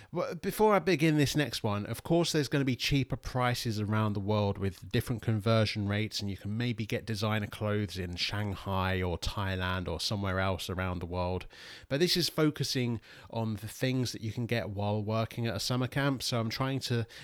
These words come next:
gear this episode towards things that people wanna buy while in America rather than having, you know, to sh-, <laughs> to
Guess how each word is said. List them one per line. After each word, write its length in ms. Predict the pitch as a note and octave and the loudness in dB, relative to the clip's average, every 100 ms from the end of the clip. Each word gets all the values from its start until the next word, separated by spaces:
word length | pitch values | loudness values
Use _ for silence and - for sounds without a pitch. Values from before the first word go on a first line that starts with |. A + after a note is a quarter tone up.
| A2 A#2+ | -10 -4
gear 320 | A2 C3+ C3 | 4 6 6
this 200 | A#2 A2+ A#2+ | 4 0 0
episode 480 | A2+ - A2+ G#2+ | 0 -2 0 0
towards 340 | - G#2 G#2 G2 | -2 -2 0 0
things 280 | A#2 A2 - | -2 -4 -4
that 180 | - - | -6 -4
people 380 | C3 A#2+ A2+ | -2 0 2
wanna 260 | G#2+ B2 B2+ | 4 4 4
buy 340 | G#2+ G#2+ G#2 | 2 0 2
while 320 | G#2 G#2 A2 G#2+ | 2 2 2 2
in 120 | G2 | 2
America 520 | G#2 G#2 G2+ - F#2+ | 2 2 0 -2 -2
rather 320 | F#2 G2 G2 | 2 2 2
than 260 | G2+ F#2+ E2 - - - | -2 -4 -8 -14 -20 -6
having, 440 | G#2+ F#2+ F#2 F2 | -4 -2 -4 -4
you 100 | G#2+ | -6
know, 220 | G2+ F2 E2+ | -4 -4 -4
to 160 | - | -4
sh-, 240 | G2+ - - | -4 -4 -4
<laughs> 40 | |
to 100 | - | -2